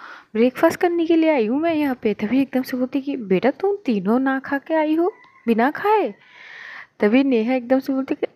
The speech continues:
"हाँ, वैसे आंटी मैं तो अपना बता सकती हूँ, ये दोनों अपना बताए, क्यों, क्यों तुम, तुम दोनों बिना खाए आए हो क्या?" तभी जो है एकदम से साक्षी बोलती कि "आ, वो तेरे, ते-, ते-, ते-,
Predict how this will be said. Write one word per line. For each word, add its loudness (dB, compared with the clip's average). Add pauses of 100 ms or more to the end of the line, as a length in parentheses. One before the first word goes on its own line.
"हाँ, -6
वैसे 0
आंटी 0
मैं 2
तो 4
अपना 0
बता 2
सकती -2
हूँ, 4
ये 2
दोनों 2
अपना 0
बताए, 0
क्यों, 4 (720)
क्यों 0
तुम, 0
तुम 2
दोनों 0
बिना 2
खाए 2
आए 2
हो 0
क्या?" -2 (260)
तभी 2
जो 6
है 0 (460)
एकदम 0
से 0
साक्षी -4
बोलती -2
कि -4 (180)
"आ, -2 (580)
वो 0 (440)
तेरे, 2 (140)
ते-, -4 (200)
ते-, -6 (260)
ते-, -2